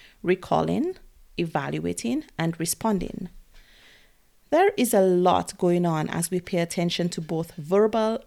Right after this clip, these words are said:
and nonverbal signs during a conversation. Before you can receive, you have to be in the right environment. Having noises around you, even things like loud conversations,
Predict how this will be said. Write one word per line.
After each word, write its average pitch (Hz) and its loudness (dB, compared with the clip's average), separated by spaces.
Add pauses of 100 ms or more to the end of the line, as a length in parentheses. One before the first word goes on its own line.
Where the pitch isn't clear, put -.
and 214 0
nonverbal 170 0
signs 156 -2 (420)
during 165 2
a 160 2
conversation. - -4 (800)
Before 175 0
you 190 0
can 277 0
receive, 226 0
you 214 -6
have 175 -8
to 185 -2
be 165 -6
in 175 2
the 165 0
right 160 -4
environment. 165 -2 (1080)
Having 190 2
noises 196 2
around 254 2
you, 247 0
even 190 0
things 185 -2
like 160 -2
loud 156 0
conversations, 220 0